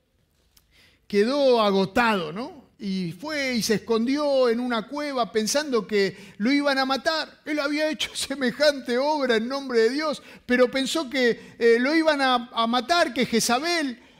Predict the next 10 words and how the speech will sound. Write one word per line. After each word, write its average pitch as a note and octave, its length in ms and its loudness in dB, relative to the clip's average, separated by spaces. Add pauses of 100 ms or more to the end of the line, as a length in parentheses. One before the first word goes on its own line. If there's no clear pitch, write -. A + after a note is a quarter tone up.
eh, C#4 160 0
la B3+ 160 4
reina B3+ 480 4
Jezabel, A#3+ 800 0
la F#3 180 -6
malvada F#3+ 720 2
Jezabel, F#3 580 -2
esposa G#3 420 -4
de F3+ 60 0
Acab, G#3+ 360 0